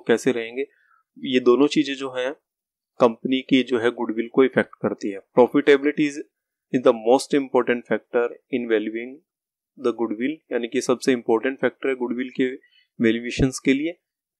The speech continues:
The main emphasis on future profit of the concern। तो इसका जो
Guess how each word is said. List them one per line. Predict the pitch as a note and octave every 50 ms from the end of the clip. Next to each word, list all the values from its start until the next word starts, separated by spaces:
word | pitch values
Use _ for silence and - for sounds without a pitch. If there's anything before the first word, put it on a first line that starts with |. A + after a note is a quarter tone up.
| _ _ -
The | B2+ C3 B2 A#2+
main | A#2+ B2 C3+ D#3+ F3 F3 F3+ E3+ D#3 C#3
emphasis | B2 A#2+ A#2 - C3 A#2+ - C#3 C3+ B2+ C3+ - - -
on | B2+ A2+ A#2 A#2+
future | - - A#2+ A#2 - - B2+ -
profit | - - A#2 G2+ - - B2+ A#2+ - _ _ _ _ _ -
of | D3+ B2+ - - B2+ A#2
the | A#2 A#2+ B2+ C#3 - _ _ _ _ _ _ _
concern। | B2+ A#2 G#2+ F#2+ - A2+ G2+ G2 G2 - _ _ _ _ _ _ _
तो | C#3 C3+
इसका | C#3 C3+ - - D#3 C#3+
जो | C#3 C#3+